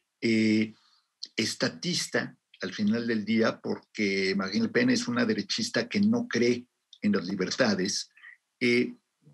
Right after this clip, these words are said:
puede alcanzar ese nivel de votación en una ronda de dos, porque aquí hay que recordarlo, el sistema francés tiene una primera vuelta y pasan los dos finalistas, digamos, a la segunda, a la segunda ronda, a la final,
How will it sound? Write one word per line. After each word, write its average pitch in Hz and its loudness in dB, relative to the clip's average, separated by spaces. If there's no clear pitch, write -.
puede 151 2
alcanzar 131 0
ese 131 0
nivel 113 2
de 120 0
votación 120 0
en 113 2
una 139 2
ronda 131 2
de 117 0
dos, - -2
porque 90 -8
aquí - -8
hay 104 -2
que 92 0
recordarlo, 101 2
el 104 0
sistema 110 0
francés 107 0
tiene 113 0
una 110 0
primera 127 4
vuelta 110 0
y 120 -2
pasan 113 2
los 92 -2
dos 131 2
finalistas, 107 0
digamos, 101 0
a - -8
la 90 -8
segunda, 101 2
a 98 -6
la 90 -4
segunda 104 0
ronda, 101 2
a - 2
la 98 0
final, 101 0